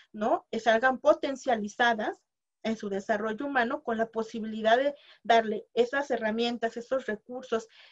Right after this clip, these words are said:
lleguemos a concientizarlas, a dotarlos de estos elementos que de inicio no tenían para que sea sostenible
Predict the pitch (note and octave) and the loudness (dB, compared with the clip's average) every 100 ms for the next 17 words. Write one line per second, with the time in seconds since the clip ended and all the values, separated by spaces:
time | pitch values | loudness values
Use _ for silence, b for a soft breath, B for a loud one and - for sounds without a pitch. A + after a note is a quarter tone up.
0 | B G#3+ B3 B3 C#4+ D#4 A#3 A#3 G#3+ G#3 | B 0 0 0 -2 -2 -2 -2 -6 -8
1 | A3+ G#3 G#3+ - B3 A#3+ G#3+ G#3 - A3 | -6 -6 -8 0 4 4 0 -10 -2 0
2 | G#3 G3+ C4 C4 B3+ A3+ A#3 A#3 B3 C#4+ | 0 0 0 0 0 0 2 2 2 -6
3 | C4+ A3+ G#3 A3 G#3 G#3 - G#3+ G3+ G3+ | -6 -4 -4 -6 -6 -10 -4 0 0 0
4 | A#3+ B3+ A3+ G#3 C#4 C#4+ C4 G3+ G#3+ - | -4 -6 -4 -2 -4 -4 -6 -6 -8 -10
5 | _ _ _ _ _ _ - G#3+ G#3+ G#3+ | _ _ _ _ _ _ 0 0 0 0
6 | B3 C4 - - A#3 B3 A#3+ G3+ G#3 A#3 | 2 2 0 -10 -8 -8 -8 -6 -6 -8
7 | B3+ G3+ - | -12 -18 -20